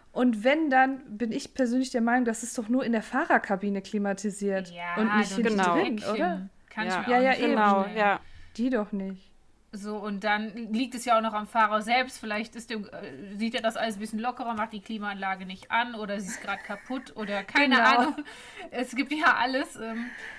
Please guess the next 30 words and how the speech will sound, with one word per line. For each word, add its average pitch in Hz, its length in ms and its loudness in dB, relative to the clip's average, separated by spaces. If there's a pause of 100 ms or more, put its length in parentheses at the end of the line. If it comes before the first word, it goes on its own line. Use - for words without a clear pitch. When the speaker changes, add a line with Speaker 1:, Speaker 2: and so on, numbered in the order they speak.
(160)
Speaker 2:
von 226 180 -2
daher, 233 280 4
Speaker 1:
Ja. 254 60 0
Speaker 2:
dann, 233 320 -4
dann 233 200 -2
steigt - 540 -4
die 269 60 -6
Temperatur 240 500 -6
nicht 247 200 -8
so, 220 380 -6 (220)
so 208 320 -10
sprungartig, 196 880 -8
ne, 214 220 -6
mit 214 300 -8
der 202 80 -8
Speaker 1:
Mhm. 240 40 -8
Speaker 2:
Styroporbox. 196 720 -12
Das 202 140 -14
ist 208 120 -16
natürlich 214 480 -10
auch 202 220 -8 (1000)
bestimmt 202 260 -12
Speaker 3:
Ja, - 40 -2
und 190 80 -4
Speaker 2:
ein 208 60 -4
Speaker 3:
gibt 208 140 -4
Speaker 2:
gewisser 240 180 -2
Speaker 3:
noch 226 80 -6
mal 233 180 0
Speaker 2:
Vorteil. 226 160 -2